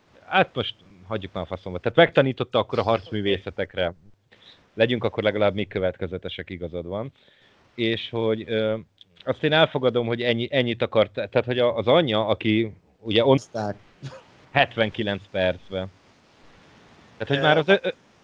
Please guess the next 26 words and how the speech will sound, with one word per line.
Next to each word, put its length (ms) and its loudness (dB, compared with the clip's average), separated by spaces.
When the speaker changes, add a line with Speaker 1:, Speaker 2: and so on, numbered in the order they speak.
Speaker 1:
ötödik 380 4
percben 460 4
elhangzik 480 2
a 80 0
"csak 240 2
írtsátok 580 0
őket" 320 -4
mondat, 360 0
és 200 -2
így 140 -6
lőnek. 460 -2
Ötödik, 420 0
ötödik 360 -6
percnél 480 -4
tartunk. 440 -8
Speaker 3:
De 60 -12
azt 180 -10
mondtam 400 -4
neked, 400 -4
hogy 200 -10
ez 140 -6
egy 220 -4
ágóriás 640 -6
költségvetésű 920 -6
B-film. 800 -12
Ízig 400 -4